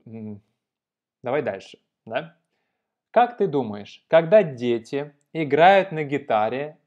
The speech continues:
или на пианино, это хорошо? Хм, ну, конечно, хорошо. Наверное, хорошо, да?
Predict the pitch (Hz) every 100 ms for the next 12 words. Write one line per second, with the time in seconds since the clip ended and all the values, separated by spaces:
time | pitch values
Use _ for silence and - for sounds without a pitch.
0 | - 156 156 143 143 143 143 143 143 113
1 | 104 - 117 131 - 120 120 - 190 294
2 | - _ _ _ _ _ _ _ _ _
3 | _ _ 370 294 202 151 127 113 101 -
4 | _ - 139 190 185 - _ _ _ _
5 | _ - 120 120 131 139 113 95 - _
6 | _ _ _ _ _ 113 107 - 98 92
7 | _ _ - - 202 113 131 135 123 113
8 | 120 113 113 110 98 101 117 143 -